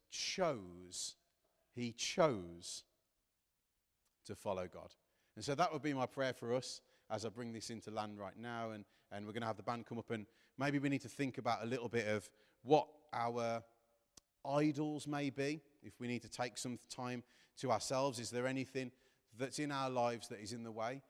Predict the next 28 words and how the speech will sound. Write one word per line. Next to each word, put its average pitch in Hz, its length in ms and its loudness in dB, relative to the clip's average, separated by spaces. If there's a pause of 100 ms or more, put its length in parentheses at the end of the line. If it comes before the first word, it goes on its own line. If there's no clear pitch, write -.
(220)
But 143 100 0
if 170 120 0
you 170 80 0
take 156 280 0
one 190 220 4
thing 165 260 -2
away 131 320 0
from 127 180 -10
this 123 160 -4
afternoon, 120 420 -4
what 120 120 -2
I 120 40 -2
would 117 180 -6
love 143 200 0
for - 100 -16
that 120 200 -2
to - 80 -12
be 101 280 -4 (340)
is 120 180 -2
that 135 340 2
the 135 60 -6
Ten 175 260 0
Commandments 135 640 0 (160)
are 123 140 0
not 160 240 4
about 127 400 2 (500)
behavior 139 540 4
modification, 120 880 -2